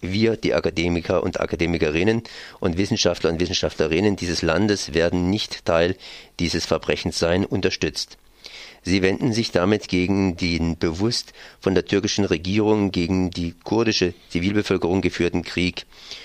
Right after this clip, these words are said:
über den R D L auch mehrfach berichtet hat, und fordern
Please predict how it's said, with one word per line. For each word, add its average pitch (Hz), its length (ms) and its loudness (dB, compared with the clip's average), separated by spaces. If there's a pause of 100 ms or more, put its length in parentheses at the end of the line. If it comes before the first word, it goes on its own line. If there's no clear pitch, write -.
(120)
über 87 240 2
den 85 320 2
R 80 140 0
D 78 120 2
L 85 240 2
auch 76 260 -2
mehrfach 85 340 0
berichtet 82 380 -4
hat, 92 200 0 (420)
und 117 200 -2
fordern 101 640 2